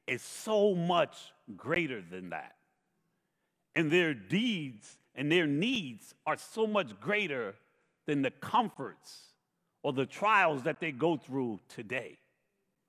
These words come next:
Th-, these are eternal matters that we're talking about here.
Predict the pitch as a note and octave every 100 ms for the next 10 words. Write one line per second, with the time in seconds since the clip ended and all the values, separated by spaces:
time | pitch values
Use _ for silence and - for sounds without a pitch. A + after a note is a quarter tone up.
0 | _ _ _ _ _ D#3 E3+ E3+ A3+ B3
1 | G3 G#3 F3+ D#3+ C3 - - _ - F#3+
2 | D#3+ - - A#3+ C4+ A#3+ F3 F3 A#3 A3
3 | D#3+ A2+ G2+ C#3+ C3 D3+ - F#3+ E3+ E3
4 | D3 C#3+ D#3 B2+ C3